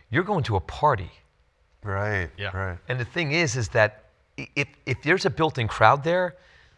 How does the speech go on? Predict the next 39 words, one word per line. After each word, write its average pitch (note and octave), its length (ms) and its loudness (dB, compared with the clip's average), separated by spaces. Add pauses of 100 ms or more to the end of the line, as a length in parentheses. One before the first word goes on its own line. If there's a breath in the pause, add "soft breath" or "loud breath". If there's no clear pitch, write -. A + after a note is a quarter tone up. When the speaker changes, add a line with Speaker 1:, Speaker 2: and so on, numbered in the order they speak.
(320 soft breath)
Speaker 1:
you C3 60 -6
know C3+ 100 2
what? C3 300 2
We're, C3+ 220 2
we D3+ 220 0
were F3+ 100 2
very C#3+ 180 6
popular C3+ 340 4
for A2 140 -4
that A2+ 120 4
at G#2+ 100 2
a G2+ 60 0
state D#3 400 -4 (280)
of, G2+ 320 2 (220)
they G#2+ 180 -2
saw C3 220 -4
the G2 80 -2
bar D#3 260 -2
ring, F#2 220 -10
and F#2 100 -8
they F2+ 40 -2
said, F2 200 -6
"Big D3+ 200 -10
Bang C3 200 -6
makes F#2 160 -6
a - 40 -14
big G#2 320 -10
bar B2+ 220 -6
ring - 180 -14 (720)
because F2+ 300 -6
of F2+ 40 -6
the F2+ 80 -6
way F2 160 -4
we E2 220 -6 (160)
get - 160 -10
the - 80 -10
crowd F#2 400 -2
amped E2+ 240 -4
up." - 240 0